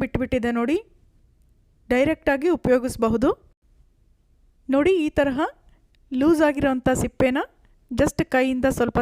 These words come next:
ತೆಗೆದ್ಬಿಟ್ರೆ ಆಗೋಯ್ತು. ಎಷ್ಟೇ ಬೆಳ್ಳುಳ್ಳಿ ಇದ್ರೂ ಕೇವಲ ನಿಮಿಷಗಳಲ್ಲಿ ಬಿಡಿಸಿ ಇಟ್ಕೋಬಹುದು. ಖಾಲಿ ಬಾಟಲ್ಗಳಿಂದ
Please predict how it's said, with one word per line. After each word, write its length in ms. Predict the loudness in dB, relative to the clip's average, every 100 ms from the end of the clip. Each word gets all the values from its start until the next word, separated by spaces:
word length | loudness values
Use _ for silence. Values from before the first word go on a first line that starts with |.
| -2
ತೆಗೆದ್ಬಿಟ್ರೆ 500 | -4 -4 -4 -2 -2 -2 _ _ _
ಆಗೋಯ್ತು. 540 | -4 0 0 0 0 -2 -2 _ _ _ _ _
ಎಷ್ಟೇ 320 | -2 -2 2 2 2
ಬೆಳ್ಳುಳ್ಳಿ 420 | 2 4 4 4 0
ಇದ್ರೂ 380 | 0 0 0 -2 -4 _ _ _ _ _ _ _ _ _ -4
ಕೇವಲ 340 | 0 2 2 2 0
ನಿಮಿಷಗಳಲ್ಲಿ 680 | -2 0 0 2 2 0 -2 -4 _ _ -4
ಬಿಡಿಸಿ 300 | -2 0 0
ಇಟ್ಕೋಬಹುದು. 560 | -2 0 2 2 2 2 2 -2 -20 _ _ _ _ _ _ _ _ _ _ _ _ _ _ _ _ -10
ಖಾಲಿ 360 | -4 -2 -2 0
ಬಾಟಲ್ಗಳಿಂದ 680 | -2 -2 -2 -2 -4 -4